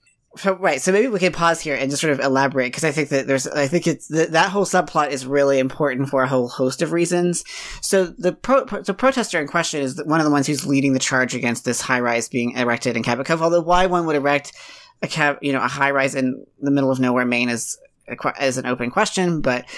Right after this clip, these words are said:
and then he is being investigated because it's believed he might have committed a bombing of a courthouse during the Vietnam War. And then the F B I shows up, who's played by Chuck Connors of all people,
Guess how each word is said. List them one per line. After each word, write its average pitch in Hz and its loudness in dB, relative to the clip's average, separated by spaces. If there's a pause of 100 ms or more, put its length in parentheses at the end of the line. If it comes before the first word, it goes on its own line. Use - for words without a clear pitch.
(600)
and 170 2
then 175 2
he 214 0
is 233 2
being 185 2
investigated 156 0
because 147 -2
it's 151 -6
believed 202 2
he 202 2
might 196 4
have 190 0
committed 190 2
a - -2
bombing 175 0
of 160 0
a - -2
courthouse 170 0
during 165 2
the 160 2
Vietnam 156 0
War. 151 2 (260)
And 156 0
then 151 4
the 147 2
F 139 -2
B 123 -2
I 165 4
shows 196 2
up, 190 2 (120)
who's 165 -2
played 165 0
by 127 2
Chuck 143 0
Connors 196 2
of 190 -4
all 202 2
people, 208 0